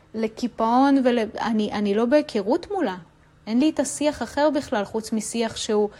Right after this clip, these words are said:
חרדתי ו-, ומנותק. אז לוקח לה זמן, היא חושבת על זה כמה ימים, ואז היא מודיעה לי כשהיא מוכנה. ואני באה ולוקחת אותה בחללית שלי, כי אנחנו בממלכת הדמיון, יש לי שם חללית.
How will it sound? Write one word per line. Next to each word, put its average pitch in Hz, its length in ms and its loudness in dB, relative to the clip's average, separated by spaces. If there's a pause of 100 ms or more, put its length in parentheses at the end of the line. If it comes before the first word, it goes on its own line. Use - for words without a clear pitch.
(360)
חרדתי 208 720 -2
ו-, 208 100 0 (360)
ומנותק. 202 680 -2 (960)
אז 220 140 -4
לוקח 254 360 0
לה 208 80 -2
זמן, 185 380 -4
היא 302 80 0
חושבת 202 480 -6
על 180 80 -6
זה 180 120 -10
כמה 190 300 -6
ימים, 185 520 -6 (1600)
ואז 262 160 2
היא 320 80 2
מודיעה 302 360 2
לי 294 120 0
כשהיא - 240 -6
מוכנה. 247 440 -2 (1700)
ואני 185 1120 -4
באה 247 280 2
ולוקחת 185 440 -6
אותה 202 180 -6
בחללית 180 640 -6
שלי, 233 360 -2
כי 170 100 -10
אנחנו 185 220 -12
בממלכת 175 420 -10
הדמיון, 190 400 -6
יש 175 140 -16
לי - 80 -14
שם - 160 -12
חללית. - 680 -8